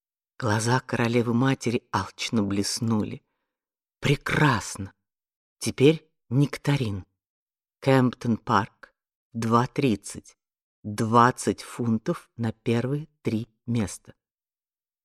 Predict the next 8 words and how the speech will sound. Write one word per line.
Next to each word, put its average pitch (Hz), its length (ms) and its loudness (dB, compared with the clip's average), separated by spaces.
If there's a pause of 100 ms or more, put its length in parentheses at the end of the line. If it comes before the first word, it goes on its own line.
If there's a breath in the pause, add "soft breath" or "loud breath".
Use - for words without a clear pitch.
Ему 127 200 2
пора 135 340 2
было 151 200 4
возвращаться 143 720 0
в - 80 -10
контору, 170 640 4
он 107 120 0
опаздывал, 123 960 4